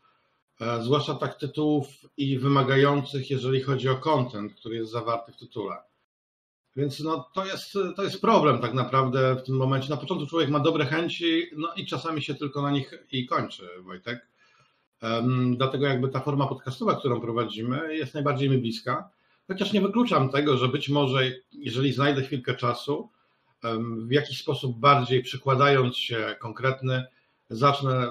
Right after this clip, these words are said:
wracać do tych let's playów i po prostu kontynuować, ale już nie z takim natężeniem, e,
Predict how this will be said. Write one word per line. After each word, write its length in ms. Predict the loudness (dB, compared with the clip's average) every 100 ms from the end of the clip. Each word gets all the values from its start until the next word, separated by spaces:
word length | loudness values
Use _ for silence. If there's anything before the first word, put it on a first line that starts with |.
| -4 2
wracać 520 | 2 2 0 -2 -2
do 100 | -6
tych 220 | -6 -10
let's 260 | -10 -8 -2
playów 360 | 2 2 0
i 60 | -6
po 80 | -8
prostu 360 | -6 -8 -10
kontynuować, 840 | -14 -12 -8 -6 -4 -4 -6 -12 -18 _ _ _ -2
ale 200 | 2 4
już 140 | 2
nie 120 | 0 -2
z 100 | -4
takim 240 | -2 0
natężeniem, 720 | 2 2 2 2 2 2
e, 40 | 0